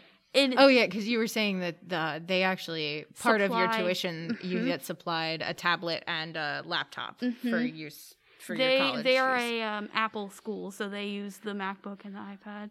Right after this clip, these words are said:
Speaker 2: Nice.
Speaker 1: So, that's cool. Um, so I got to see everything outside. And the thing I was most excited to see was, like, you know, the scene shop and
Speaker 2: Yeah.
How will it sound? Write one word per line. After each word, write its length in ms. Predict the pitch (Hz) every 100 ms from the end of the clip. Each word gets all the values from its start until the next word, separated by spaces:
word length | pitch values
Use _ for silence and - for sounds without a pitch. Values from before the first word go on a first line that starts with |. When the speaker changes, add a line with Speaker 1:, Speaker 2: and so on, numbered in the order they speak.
| -
Speaker 2:
Nice. 520 | 175 110 - - - - -
Speaker 1:
So, 360 | 254 226 208 208 _ _ _ _ _ _ _
that's 300 | 233 233 -
cool. 360 | - 196 180 196 _ _ _ _ _ -
Um, 440 | 226 208 202 214 - _ _ _ _ _ _ _ _ _ _ _
so 140 | - 269
I 80 |
got 120 | 294 320
to 40 |
see 160 | 311 349
everything 320 | 330 320 311
outside. 460 | 269 247 302 254 214 - - _ 254
And 180 | 254
the 60 | 269
thing 160 | 359 349
I 80 |
was 140 | 294 269
most 280 | 254 381 370
excited 440 | 320 302 262 240
to 100 | 262
see 240 | 254 262 277
was, 260 | 240 240
like, 160 | 233 220
you 80 | 233
know, 140 | 220
the 180 | 208 220
scene 380 | - 311 349 302
shop 400 | - 226 196 - - - _
and 560 | 240 240 226 214 220 220 - -
Speaker 2:
Yeah. 320 | 220 160 175